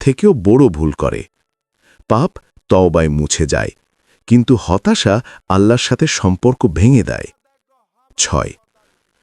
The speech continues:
আল্লাহ তোমার ভুল দেখে না, তোমার হৃদয় দেখেন। একজন মানুষ এক হাজার বার ভুল করল, কিন্তু প্রতিবার ফিরে এসে বলল, "আল্লাহ, আমি ফিরে এসেছি।" এই হৃদয়ের মূল্য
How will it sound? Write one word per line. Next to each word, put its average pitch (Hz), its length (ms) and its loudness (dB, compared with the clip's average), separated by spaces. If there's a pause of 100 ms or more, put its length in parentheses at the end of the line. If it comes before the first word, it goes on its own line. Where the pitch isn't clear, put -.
(240)
আল্লাহ 123 300 2
তোমার 165 300 0
ভুল 104 320 0
দেখে 76 300 -4
না, 60 240 -6 (540)
তোমার 127 220 2
হৃদয় 127 380 0
দেখেন। 53 460 -8 (800)
একজন 139 400 0
মানুষ 165 540 2 (240)
এক 104 220 -2
হাজার 147 340 0
বার 95 220 0
ভুল 80 220 -4
করল, 62 380 -4 (680)
কিন্তু 131 220 2
প্রতিবার 208 600 2
ফিরে 170 260 4
এসে 170 180 0
বলল, 123 380 2 (720)
"আল্লাহ, 107 360 2 (540)
আমি 123 240 2
ফিরে 127 220 2
এসেছি।" - 500 -2 (840)
এই 160 280 4
হৃদয়ের 156 420 2
মূল্য 147 380 2